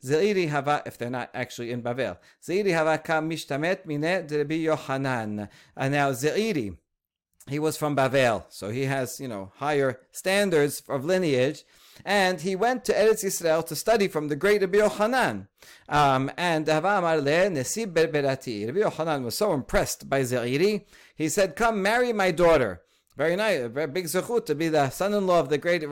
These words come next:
greatest sage in the generation. But Ze'iri did not want to. Um, so he was, he was avoiding Rabbi Yohanan. He would sit in the back of the class over here. He wouldn't have a direct contact, 'cause every time he goes to Rabbi Yohanan, he says,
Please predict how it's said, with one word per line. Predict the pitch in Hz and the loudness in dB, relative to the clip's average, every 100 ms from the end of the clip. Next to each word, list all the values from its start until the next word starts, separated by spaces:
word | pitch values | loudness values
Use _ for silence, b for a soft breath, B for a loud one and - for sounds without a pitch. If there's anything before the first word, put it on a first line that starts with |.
| 160 156 | -2 -2
greatest | - 165 156 - | -4 -2 -2 -4
sage | 202 185 | -2 -2
in | 143 135 | -4 -6
the | |
generation. | 131 147 139 208 202 127 104 b b b | -4 -4 0 0 0 -4 -8 b b b
But | 139 214 196 - | 2 4 4 0
Ze'iri | 127 143 180 180 | -2 0 2 0
did | 147 151 | -2 -2
not | 135 - | 0 2
want | 190 214 220 | 4 2 2
to. | 196 175 170 b b b - | 4 4 2 b b b -14
Um, | 147 151 143 135 131 | -2 2 2 0 -6
so | - 156 | -2 -2
he | 147 | 0
was, | 151 135 - | -2 -2 -4
he | 151 156 | -4 -2
was | 139 - 156 | -2 -2 -4
avoiding | 143 226 233 175 | 2 6 6 4
Rabbi | 151 143 | 0 2
Yohanan. | 147 139 131 135 156 208 208 B | 2 2 0 0 0 0 -4 B
He | - 196 | -4 -2
would | 170 | -2
sit | - 196 | -4 -6
in | 139 | -8
the | 120 | -4
back | 156 156 | -4 -4
of | 139 | -4
the | 135 | -6
class | 135 220 214 202 185 151 | 0 2 4 2 0 -2
over | 160 143 143 | -2 -2 -2
here. | 208 214 190 190 B | 2 4 4 0 B
He | 165 | -6
wouldn't | 156 208 208 | 2 2 2
have | 180 170 | -2 -4
a | 160 160 | -4 -4
direct | 156 165 175 | -2 -2 -2
contact, | 175 170 160 143 139 | -4 -6 -4 -6 -6
'cause | 135 | -4
every | 165 180 | -2 -2
time | 175 170 | -2 -2
he | 175 | -2
goes | 180 | -2
to | 175 | 0
Rabbi | 185 180 | -2 0
Yohanan, | 180 214 | 0 0
he | 208 | 0
says, | 165 | -4